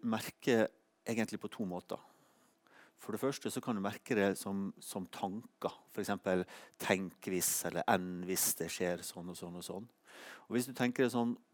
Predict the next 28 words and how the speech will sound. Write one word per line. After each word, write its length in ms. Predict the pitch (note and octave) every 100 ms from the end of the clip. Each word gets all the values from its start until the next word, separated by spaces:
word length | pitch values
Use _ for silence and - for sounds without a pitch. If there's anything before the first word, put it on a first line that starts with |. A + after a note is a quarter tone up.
| _
på 80 | G#2+
en 80 | G#2
tegneserie, 840 | - - F2 G#3 B2+ D#3 D3 C3 D#3+ - _ -
kan 160 | - A2
du 60 | G2+
se 120 | A#2+
for 160 | - A#2
deg 60 | G#2
en 60 |
tegneserie, 600 | G2+ G2+ A2 A#2+ C#3 G#2
så 100 | A#2
er 60 | A2+
det 80 | A2+
sånne 160 | A2+ -
tankebobler 760 | F#2+ G2 - A#2 B2 A2+ F#2+ -
som 160 | G#2 G#2+
er 140 | G2 - A#2
utenfor 400 | - A2 G2+ F2
hodene, 480 | F#2 F#2 G#2 A#2+ G2 -
som 180 | G2+ F#2
er 60 |
tegninger 440 | - G2+ A2+ G#2+ G2+
på 120 | F#2+
dem, 160 | F#2+ B2+ - -
og 140 | - G#2+
så 100 | -
står 420 | - A2 F#2+
det 60 | F#2+